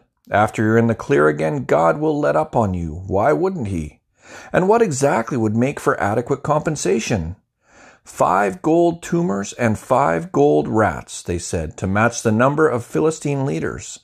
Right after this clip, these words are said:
Since all of you, leaders and people, suffered the same plague, make replicas of the tumors and rats that are devastating the country and present them as an offering to the glory of the God of Israel.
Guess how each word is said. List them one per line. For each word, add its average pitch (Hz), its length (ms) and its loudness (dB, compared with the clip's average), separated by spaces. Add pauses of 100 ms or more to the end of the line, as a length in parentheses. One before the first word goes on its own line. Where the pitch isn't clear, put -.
(300)
Since 147 300 0
all 170 260 4
of 117 140 0
you, 92 200 -4
leaders 139 440 -2
and 127 120 -4
people, 160 380 -2
suffered 110 580 0
the 92 80 -6
same 110 380 -2
plague, 120 480 -2 (260)
make 196 280 0
replicas 120 640 0
of 107 120 0
the 107 80 -2
tumors 98 500 -2
and 107 240 2
rats 127 400 2
that 101 140 -2
are 101 80 0
devastating 147 600 -2
the 143 80 -6
country 165 400 -2
and 135 120 -4
present 143 440 0
them 135 320 2
as 113 100 0
an 117 100 2
offering 113 600 0
to - 100 -10
the 95 80 -2
glory 104 600 2
of 92 180 -4
the 92 80 -6
God 101 320 0
of 110 100 -4
Israel. 101 580 -6